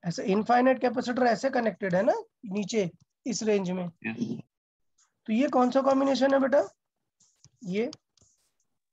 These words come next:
Speaker 2: पैरेलल।
Speaker 1: पैरेलल। तो parallel में सब ऐड हो जाएंगे ना। इसका मतलब इसके infinite capacitance की बातें नहीं करेंगे हम,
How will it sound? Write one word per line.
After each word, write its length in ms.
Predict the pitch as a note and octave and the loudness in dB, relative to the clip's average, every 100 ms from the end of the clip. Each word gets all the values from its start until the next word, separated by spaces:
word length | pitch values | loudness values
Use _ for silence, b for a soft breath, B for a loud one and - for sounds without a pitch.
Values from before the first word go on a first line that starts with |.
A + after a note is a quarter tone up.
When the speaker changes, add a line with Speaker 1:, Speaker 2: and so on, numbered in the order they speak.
| - | 0
Speaker 2:
पैरेलल। 480 | G#2 G2+ G2 A2 A2+ - _ _ _ _ _ _ _ - | 0 -2 -10 -10 -12 -16 _ _ _ _ _ _ _ -2
Speaker 1:
पैरेलल। 420 | G3+ F3+ F3 E3 - _ _ | 0 2 0 -2 -6 _ _
तो 60 | E3+ | -4
parallel 400 | G3 F#3+ A3 C4+ | 0 2 2 2
में 100 | C#4 | 0
सब 200 | C4+ B3+ | 0 0
ऐड 180 | B3 C#4 | 0 2
हो 100 | C4+ | 0
जाएंगे 340 | A3 F#3+ F3+ | 0 -2 -2
ना। 180 | F3+ G#3 - _ _ _ _ _ _ _ _ _ _ _ _ _ _ _ _ _ | -2 -4 -6 _ _ _ _ _ _ _ _ _ _ _ _ _ _ _ _ _
इसका 260 | G#3+ - B3+ | -18 -8 -4
मतलब 280 | B3 C#4 - | -2 -2 -4
इसके 280 | C4 - D#4 A3+ | -6 -6 -4 -2
infinite 560 | A#3+ B3+ C4+ C#4 C#4+ | 0 0 2 2 2
capacitance 680 | C#4+ C4 C4 A#3 A#3+ B3 B3 | 0 -4 -4 -8 -6 -4 -4
की 120 | - | 0
बातें 340 | A3 A3 F3+ G3+ | 4 4 4 0
नहीं 180 | F#3 A3+ | 0 2
करेंगे 380 | A#3+ A3 G3+ G3 | 4 4 4 4
हम, 280 | G#3 D4 | 4 2